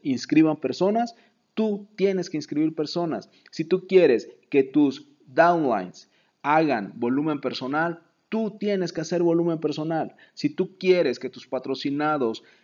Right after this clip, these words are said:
eh, aumenten o suban de rango, tú tienes que subir de rango, tú tienes que poner el ejemplo. Si tú quieres que tus patrocinados hagan juntas caseras,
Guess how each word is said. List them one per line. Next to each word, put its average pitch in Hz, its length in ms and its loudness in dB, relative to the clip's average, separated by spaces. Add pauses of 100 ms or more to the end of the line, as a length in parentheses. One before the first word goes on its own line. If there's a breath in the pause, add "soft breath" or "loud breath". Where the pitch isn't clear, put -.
(300 soft breath)
eh, 131 320 2
aumenten 139 880 0 (160)
o 120 120 -4
suban 165 380 0
de 135 80 -2
rango, 165 640 -4
tú 208 220 -6
tienes 196 440 -2
que 160 100 -4
subir 160 300 2
de 165 140 -2
rango, 165 420 -2
tú 175 140 -6
tienes 185 340 -6
que 175 100 -8
poner 160 280 -6
el 165 100 -2
ejemplo. 170 580 -4
Si 135 120 -8
tú 160 240 -8
quieres 165 320 0
que 160 80 -6
tus - 160 -14
patrocinados 147 720 -4
hagan 151 220 -2
juntas 151 340 -6
caseras, 156 500 -2